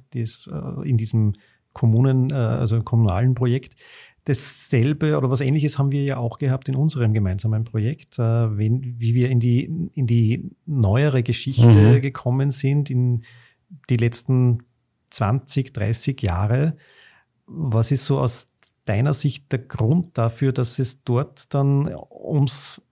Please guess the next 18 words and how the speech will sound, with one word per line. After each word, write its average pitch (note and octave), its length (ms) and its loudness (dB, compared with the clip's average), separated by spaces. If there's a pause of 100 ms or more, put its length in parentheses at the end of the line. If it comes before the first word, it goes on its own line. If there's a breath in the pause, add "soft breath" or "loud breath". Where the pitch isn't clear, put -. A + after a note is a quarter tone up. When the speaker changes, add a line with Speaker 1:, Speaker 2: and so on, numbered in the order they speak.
(240)
Speaker 1:
eher D3+ 280 2
ins D3+ 280 0
Ringen C#3+ 240 4
gegangen B2 340 2
ist? A#2 160 -2
Wie, B2+ 160 -2
wie B2 100 0
schreiben A2+ 260 0
wir's C3+ 140 0
denn B2 200 2
und A2+ 120 2
was, - 360 -4
äh, - 20 -4
was A#2 540 0
stellen A2+ 240 0
wir G#2+ 80 0
denn G#2+ 140 0
dar? - 260 -10